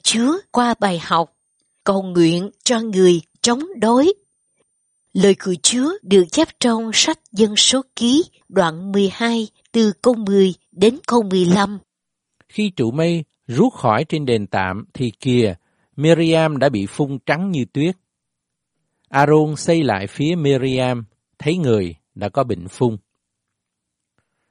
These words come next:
Speaker 2: Aaron bèn nói cùng Môi-se rằng, "Ôi lạy Chúa tôi, xin chớ để trên chúng tôi tội mà chúng tôi đã dại phạm và đã mắc lấy. Xin chớ để nàng như một đứa con sảo thịt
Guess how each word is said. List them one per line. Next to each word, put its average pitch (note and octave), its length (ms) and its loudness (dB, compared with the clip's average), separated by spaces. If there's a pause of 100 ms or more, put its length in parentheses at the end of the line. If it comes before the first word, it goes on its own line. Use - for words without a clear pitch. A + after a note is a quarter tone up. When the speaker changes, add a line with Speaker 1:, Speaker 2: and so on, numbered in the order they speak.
Speaker 2:
Aaron C#3+ 380 2
bèn A2+ 200 0
nói C#3+ 200 0
cùng A#2 160 -6
Môi-se C3 360 0
rằng, G2 280 -6 (400)
"Ôi C3+ 280 2
lạy F#2 320 -6
Chúa C#3 200 0
tôi, B2 340 0 (500)
xin F#3+ 200 -2
chớ A3 160 4
để C#3 180 4
trên F3 200 -4
chúng G3+ 180 -8
tôi F3 340 2
tội A2 280 2
mà B2+ 100 -2
chúng F#3 220 -8
tôi F#3 120 2
đã D3+ 100 0
dại A2 340 0
phạm G#2 400 -4
và G2+ 120 -2
đã G2+ 120 -4
mắc D3+ 260 -4
lấy. C#3 280 -2 (760)
Xin D3 260 -2
chớ F3+ 180 0
để C3+ 180 2
nàng A2+ 320 -2
như C3+ 120 -2
một A2 160 -4
đứa C#3+ 220 0
con D3 260 2
sảo B2+ 280 -2
thịt B2 260 -4